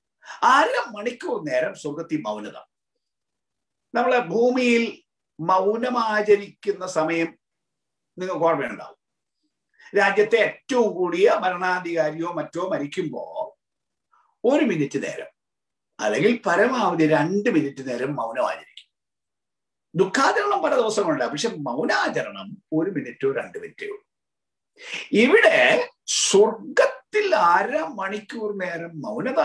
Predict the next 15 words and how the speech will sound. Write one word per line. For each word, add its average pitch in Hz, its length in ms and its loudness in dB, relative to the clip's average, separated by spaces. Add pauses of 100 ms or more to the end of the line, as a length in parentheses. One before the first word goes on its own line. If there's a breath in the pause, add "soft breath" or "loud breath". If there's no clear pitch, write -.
(180)
എന്ന് 156 240 -4
പറയുമ്പോ 123 840 -6 (560 loud breath)
ഈ 381 320 4
ഏഴാമത്തെ - 600 2 (160)
കാഹളം 269 440 -4
ഊതുമ്പോഴത്തേക്ക് 202 680 -8
സംഭവിക്കാൻ 254 760 -4
പോകുന്ന 180 260 -8
കാര്യങ്ങൾ 170 400 -2
അത്രയ്ക്ക് - 880 -4 (120)
ഭീകരമാണ്. 156 800 -6
ഇതുവരെ 202 360 0
വന്നു 156 260 -4
ഒന്നും, 151 200 -2
ഒന്നുമില്ല. 139 400 -4